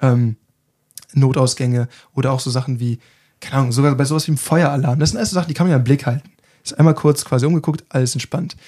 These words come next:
Natürlich auch so ein bisschen die, die, die Lage, vielleicht gerade, wenn ich irgendwo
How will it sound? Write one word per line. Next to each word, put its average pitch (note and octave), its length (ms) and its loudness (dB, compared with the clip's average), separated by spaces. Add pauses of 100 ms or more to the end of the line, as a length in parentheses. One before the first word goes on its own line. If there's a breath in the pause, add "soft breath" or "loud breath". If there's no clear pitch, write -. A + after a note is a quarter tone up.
(200 loud breath)
Natürlich B2+ 240 0
auch B2+ 40 2
so B2 100 0
ein - 20 -2
bisschen A#2+ 220 0
die, A2+ 200 2
die, D#3+ 160 2
die B2+ 140 2
Lage, C#3+ 420 4
vielleicht B2 360 -4
gerade, B2 240 -2
wenn A#2+ 100 -2
ich B2 100 -4
irgendwo A#2 360 -2